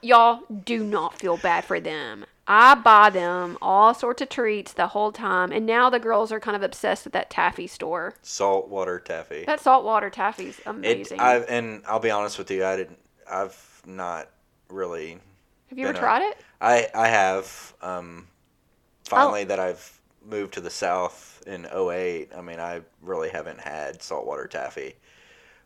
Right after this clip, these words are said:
Speaker 2: But
Speaker 1: Saltwater taffy makes it sound weird.
Speaker 2: It did, and I didn't
Speaker 1: It,
Speaker 2: wanna try it, but
Speaker 1: it
Speaker 2: after
Speaker 1: ta-,
Speaker 2: trying
Speaker 1: I mean,
Speaker 2: it,
Speaker 1: it,
Speaker 2: you
Speaker 1: it's
Speaker 2: have
Speaker 1: just
Speaker 2: to,
Speaker 1: like
Speaker 2: yeah.
Speaker 1: normal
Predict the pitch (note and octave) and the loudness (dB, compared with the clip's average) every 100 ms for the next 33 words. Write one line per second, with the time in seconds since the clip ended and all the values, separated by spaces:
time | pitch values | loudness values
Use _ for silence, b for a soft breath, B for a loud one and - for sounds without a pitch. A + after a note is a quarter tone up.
0 | - F2 D#2 - _ E4 E4 F4 G#4+ E4 | -14 -12 -10 -12 _ 0 2 4 2 0
1 | B3 A3 - A3+ G#3 G3 - - - G3 | 4 4 4 -4 -4 -6 -8 -10 -6 -4
2 | F3+ F#3 E3 E3 E3+ E3 B2 A#2 C3 A#2+ | -2 -4 -6 -6 -6 -2 -2 0 4 6
3 | A#2+ A#2 A2+ - F#2 G2 F#2+ F#2 F2 - | 6 4 -4 -18 -12 -10 -10 -14 -18 -14
4 | G#2 G2+ F#2+ F2 - F2 - F2+ F2 E2+ | -10 -10 -8 0 0 -2 -4 -4 -2 -6
5 | - B3+ C4 - C#4 - C4 B3 A3+ - | 0 2 4 4 4 4 0 2 0 -2
6 | F#3+ - - G#3 F#3+ G#3+ G#3 G3 F#3+ | -4 -4 0 0 0 -2 -2 -2 -4